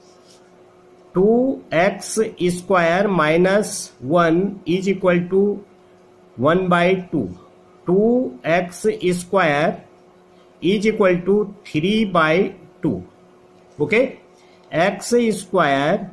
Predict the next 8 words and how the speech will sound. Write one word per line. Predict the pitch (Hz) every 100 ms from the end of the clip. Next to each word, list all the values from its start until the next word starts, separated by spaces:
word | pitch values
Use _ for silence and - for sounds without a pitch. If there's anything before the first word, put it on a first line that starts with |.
| -
will | 113 170 196
be | 185 226
equal | 220 202 185 156 151
to | 156 190 185 -
three | 156 165 214 214
by | 175 143 156 190 -
four. | - 160 127 87 - _ - - _ - - - - - - - - - -
Or | 147 180 233 254 -